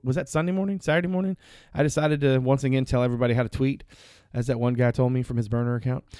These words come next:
Um, all right. So, uh, yeah, let's talk about Wake Forest. Um, ten to nothing after one, twenty to three at the half.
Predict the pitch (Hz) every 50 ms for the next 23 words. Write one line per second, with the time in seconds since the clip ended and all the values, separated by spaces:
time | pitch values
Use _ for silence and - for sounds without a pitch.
0 | - - - _ _ 151 156 156 151 147 143 131 123 117 - - - - - -
1 | - - - - _ _ 175 175 160 135 117 - _ _ _ - - - 220 208
2 | 202 196 196 185 175 - - _ _ _ _ _ _ 160 170 165 165 160 156 156
3 | 151 151 143 - - _ _ _ _ 143 160 185 202 170 151 180 - - 220 196
4 | 170 196 175 147 147 139 127 - - 123 107 92 113 - - - _ 143 143 143
5 | 143 143 139 139 139 135 - - - - _ _ _ _ _ _ _ _ _ _
6 | _ _ - _ - 233 254 294 320 247 226 214 190 - 208 196 190 202 208 190
7 | 165 143 143 147 147 147 147 151 151 165 156 - - - _ _ _ _ _ _
8 | _ _ _ - - 147 160 175 180 165 151 139 - 160 165 180 180 185 - 170
9 | 139 131 131 117 107 107 110 117 - - - - -